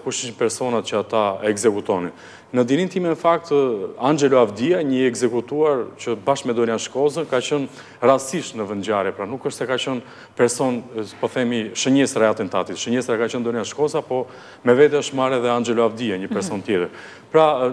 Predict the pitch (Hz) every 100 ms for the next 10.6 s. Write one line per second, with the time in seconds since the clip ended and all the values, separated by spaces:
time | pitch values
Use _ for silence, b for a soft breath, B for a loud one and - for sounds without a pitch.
0 | 113 123 151 175 170 160 156 151 143 139
1 | 175 165 135 - 156 147 143 156 120 120
2 | 117 117 110 110 104 123 120 113 101 -
3 | 101 123 - 123 123 113 110 - 139 113
4 | 98 104 92 B B - 120 127 123 113
5 | 110 - 147 156 143 139 143 127 143 139
6 | - 127 117 B B - 120 131 131 127
7 | 120 113 - 110 131 120 127 113 120 110
8 | 104 95 95 95 101 107 104 95 98 110
9 | 101 98 92 92 90 87 - 82 80 196
10 | 180 160 170 285 320